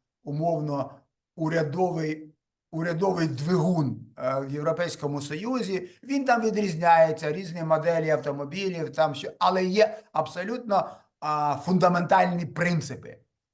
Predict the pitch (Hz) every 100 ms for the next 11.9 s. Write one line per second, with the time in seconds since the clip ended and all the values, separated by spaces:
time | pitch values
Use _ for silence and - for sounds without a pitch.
0 | _ _ _ _ _ 156 170 214 208 202
1 | 160 185 180 190 185 165 180 165 165 202
2 | - 170 170 160 175 180 180 202 247 214
3 | 143 143 156 180 160 156 - 135 147 -
4 | 151 147 147 131 147 139 - - 127 147
5 | 147 143 131 - 139 123 110 113 127 131
6 | - 170 160 - - - - 143 143 143
7 | 139 - _ 131 143 143 208 175 165 170
8 | 160 175 180 165 165 - 208 - _ 139
9 | 135 170 165 175 165 131 117 120 160 156
10 | 170 160 147 151 - 147 139 160 156 131
11 | 139 139 127 127 135 143 151 117 107